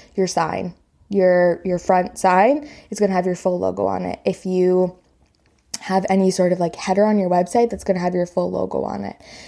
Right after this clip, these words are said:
Anything that really is that high visibility, high traffic area is gonna have your full logo. But then there's also places where the space just isn't there for it.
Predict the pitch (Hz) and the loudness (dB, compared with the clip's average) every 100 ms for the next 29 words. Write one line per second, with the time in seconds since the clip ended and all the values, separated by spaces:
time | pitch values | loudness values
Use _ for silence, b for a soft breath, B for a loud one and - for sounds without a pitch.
0 | B - 202 220 254 247 233 - 180 180 | B 0 2 4 2 2 2 0 -2 2
1 | 185 185 190 185 - - 190 185 185 190 | 4 4 2 0 -2 -4 0 2 2 0
2 | 185 180 175 185 202 175 170 180 175 175 | -2 -2 0 0 -2 -2 -6 -6 -8 -8
3 | - 175 214 240 202 180 170 180 170 175 | -4 0 2 0 -4 -6 -6 -6 -8 -8
4 | 175 - - 180 - B B - 240 277 | -6 -6 -6 -8 -8 B B 0 2 4
5 | 226 277 233 269 - 220 202 226 226 214 | 2 4 2 2 0 0 2 2 2 0
6 | 196 196 185 185 185 - _ - 214 - | 0 4 6 4 2 -6 _ -2 0 2
7 | 190 190 226 190 185 175 170 - 175 226 | 0 0 -4 -4 -6 -4 -4 -4 0 2
8 | 233 247 | 2 2